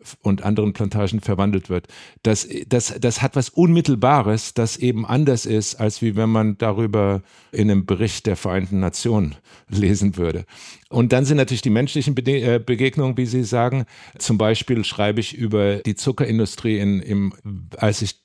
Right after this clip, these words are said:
dort geforscht habe, haben, hat eine ehemalige Arbeiterin aus einer Zuckerfabrik, hat mich für einen ganzen Tag durch die ganzen Zuckerplantagen und in die Zuckerfabriken von,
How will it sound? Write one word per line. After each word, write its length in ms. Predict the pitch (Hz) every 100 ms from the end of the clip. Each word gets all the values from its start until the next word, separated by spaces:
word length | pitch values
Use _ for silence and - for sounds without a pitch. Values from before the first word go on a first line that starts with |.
| _ -
dort 400 | 101 110 - -
geforscht 440 | 101 110 120 -
habe, 360 | 127 120 120 107 - - - _
haben, 540 | - 104 104 110 110 -
hat 320 | 107 104 -
eine 400 | 101 101 98 -
ehemalige 800 | 107 107 107 104 101 98 95 90
Arbeiterin 480 | - 110 120 123 127
aus 160 | 101 98
einer 220 | 107 101
Zuckerfabrik, 640 | - 139 123 131 - 123
hat 180 | 113 -
mich 200 | 110 -
für 220 | - 123
einen 120 | 107 110
ganzen 340 | 117 131 135
Tag 220 | 123 117
durch 120 | 117
die 80 | -
ganzen 360 | 107 110 - 107
Zuckerplantagen 800 | 139 123 120 123 120 107 120 113
und 160 | 101 104
in 160 | 104
die 100 | 95
Zuckerfabriken 880 | - - 127 131 - 113 - 120 110 - - - - _
von, 480 | - - 110 107 -